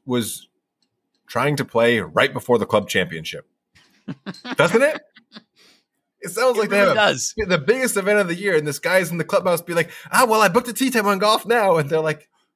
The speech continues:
Speaker 1: "Dude, get outta here." Like, no wonder you can't take these carts. They're all lined up and staged for
Speaker 2: <laughs>
Speaker 1: the tournament participants.
Speaker 2: Yeah, we've been
Speaker 1: Like
Speaker 2: building to this afternoon for six months. Get the fuck outta here.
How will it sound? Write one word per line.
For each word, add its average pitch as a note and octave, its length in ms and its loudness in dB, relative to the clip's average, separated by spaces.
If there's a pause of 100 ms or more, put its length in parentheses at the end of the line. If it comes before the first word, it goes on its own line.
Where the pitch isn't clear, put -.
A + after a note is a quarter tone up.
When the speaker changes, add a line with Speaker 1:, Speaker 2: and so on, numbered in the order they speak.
(120)
Speaker 1:
"Dude, E3+ 160 -12
get B2+ 120 -6
outta F3 160 2
here." B2 240 -2
Like, A#2 200 -6 (360)
no E3 140 2
wonder G3+ 260 2
you E3+ 160 -2
can't E3 280 -4
take E3+ 180 -4
these D#3 160 -2
carts. F3+ 320 0
They're B2 160 -2
all C3 220 2
lined C#3+ 240 0
up C#3+ 140 0
and B2 120 -6
staged D3+ 480 0
for C3+ 220 2 (140)
Speaker 2:
<laughs> - 120 -20
Speaker 1:
the C3+ 100 2
tournament E3 520 0
participants. D3 840 -2 (840)
Speaker 2:
Yeah, D#3+ 180 0 (160)
we've F3+ 220 0
been F#3+ 140 -2
Speaker 1:
Like C3+ 100 -2
Speaker 2:
building G3 400 0
to F#3+ 100 -2
this E3+ 200 -4
afternoon C#3 540 0
for B2+ 180 -6
six - 360 -4
months. A#2+ 360 -2 (340)
Get F3 220 -2
the C#3+ 120 0
fuck - 500 -2
outta B2+ 300 0
here. - 600 -6